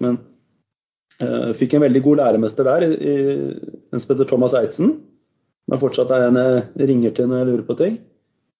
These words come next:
Og, eh, vi jobbet der da i tre år, eller nærmere tre år, før Arctic, eh, kom og banket på døren og ga meg et godt tilbud for å begynne å jobbe hos dem. Mye av det samme da, med tilrettelegging og salg av obligasjonslån.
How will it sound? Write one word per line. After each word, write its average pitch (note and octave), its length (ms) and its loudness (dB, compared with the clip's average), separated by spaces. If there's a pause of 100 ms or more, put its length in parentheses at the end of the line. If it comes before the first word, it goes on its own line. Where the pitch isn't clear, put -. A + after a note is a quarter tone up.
(320)
Og, D3 520 0 (280)
eh, C3+ 400 -4
vi C3 140 0
jobbet B2+ 260 2
der B2+ 160 2
da C#3 160 2
i C#3+ 80 0
tre C#3 220 0 (100)
år, F#3 220 2 (180)
eller C#3 160 -8
nærmere B2+ 400 -4
tre C3+ 160 0
år, D3 80 2
før C3 380 0 (180)
Arctic, A2+ 640 -2 (420)
eh, - 400 0 (480)
kom B2 160 2
og B2+ 140 0
banket B2 260 -2
på B2+ 140 0
døren A#2+ 260 4
og B2+ 240 2
ga A#2+ 100 2
meg B2 140 2
et B2 80 -2
godt B2+ 160 -2
tilbud A2+ 320 -2
for - 160 -8
å A#2+ 80 0 (480)
begynne B2 160 4
å C3 80 4
jobbe A#2+ 160 0
hos - 80 -2
dem. G3+ 240 2
Mye D3+ 140 4
av C3 80 2
det C#3+ 100 0
samme A#2 240 -2
da, E3+ 140 2 (500)
med C3 160 -4
tilrettelegging A#2 560 0
og A#2 80 -4
salg G#2+ 320 0
av A2 140 0
obligasjonslån. B2 680 -6